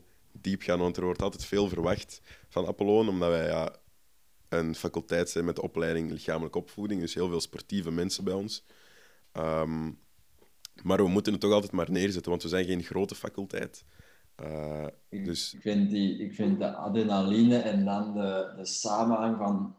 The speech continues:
Speaker 2: een, een hele faculteit, want dat gaat over en de studenten en de, de prof die daar ook gewoon echt in meeleven. Iedereen is gewoon, iedereen kleurt blauw en dat vind ik echt prachtig.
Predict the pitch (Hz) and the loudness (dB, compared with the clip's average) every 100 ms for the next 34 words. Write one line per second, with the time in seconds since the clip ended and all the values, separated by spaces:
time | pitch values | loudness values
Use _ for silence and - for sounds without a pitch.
0 | _ 101 92 - - - 95 95 110 113 | _ -2 -2 -2 -16 -6 -2 0 2 0
1 | 113 101 95 - 104 104 107 101 95 95 | -2 -2 -4 -2 0 0 2 0 -2 -2
2 | 95 95 98 95 - 104 110 107 110 95 | -4 -4 -4 -6 -6 -4 -4 -4 -6 -2
3 | 98 113 113 104 107 110 107 101 95 - | 2 4 4 0 0 0 2 0 -2 -10
4 | _ _ - 92 - 127 127 127 107 95 | _ _ -14 -8 0 0 2 4 4 4
5 | 117 - 110 110 113 101 92 104 104 98 | 0 0 0 -2 -2 0 2 0 -2 -2
6 | 95 113 113 104 - - 110 110 110 - | 0 0 0 -2 -6 -2 -2 0 -4 -4
7 | 123 123 123 117 113 104 98 - 92 107 | -2 2 4 4 2 2 -2 -4 2 2
8 | 113 98 92 - 95 95 92 92 - - | 2 0 -4 -4 -6 -6 -10 -14 -14 -10
9 | 90 - 95 92 | -10 -10 -16 -18